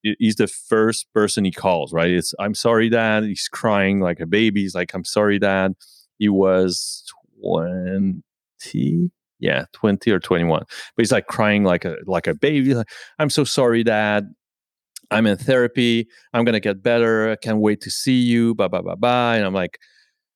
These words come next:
"Well," you know, like, I'm packing my luggage. You know, like, I'm, I'm, I'm going on a family vacation. So, like, "Okay,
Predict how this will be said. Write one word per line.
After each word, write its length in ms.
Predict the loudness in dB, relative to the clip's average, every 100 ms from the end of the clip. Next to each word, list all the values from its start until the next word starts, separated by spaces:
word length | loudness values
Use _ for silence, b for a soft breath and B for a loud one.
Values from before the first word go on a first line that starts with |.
| _
"Well," 300 | -2 0 0 -8
you 140 | -2 2
know, 80 |
like, 120 | 2 2
I'm 140 | -2
packing 340 | -2 -2 0
my 140 | 2 2
luggage. 460 | 2 2 0 -2
You 60 | 0
know, 60 | -2
like, 120 | -2
I'm, 180 | -4 -2
I'm, 220 | -4 -2
I'm 160 | -2
going 240 | 2 2 2
on 60 |
a 40 | -2
family 320 | -2 -2 0
vacation. 480 | -2 -2 -2 -2 -4
So, 120 | -2
like, 160 | 0 0
"Okay, 280 | 0 0